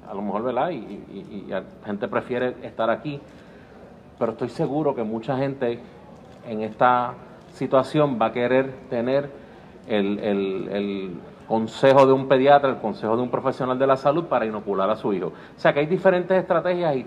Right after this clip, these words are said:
y estamos tratando de adaptarnos, primero adaptar el, eh,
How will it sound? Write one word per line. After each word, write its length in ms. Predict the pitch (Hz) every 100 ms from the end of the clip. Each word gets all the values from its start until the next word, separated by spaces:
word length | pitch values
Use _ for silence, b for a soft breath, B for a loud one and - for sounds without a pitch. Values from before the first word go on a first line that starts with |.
| -
y 60 | 127
estamos 320 | - 143 151
tratando 360 | 156 160 165 156
de 60 |
adaptarnos, 680 | 147 139 - 170 170 139 127 - B B B
primero 480 | - 131 170 202 202 - -
adaptar 580 | 127 123 127 - 151 165 127
el, 260 | 151 151 135
eh, 300 | 131 117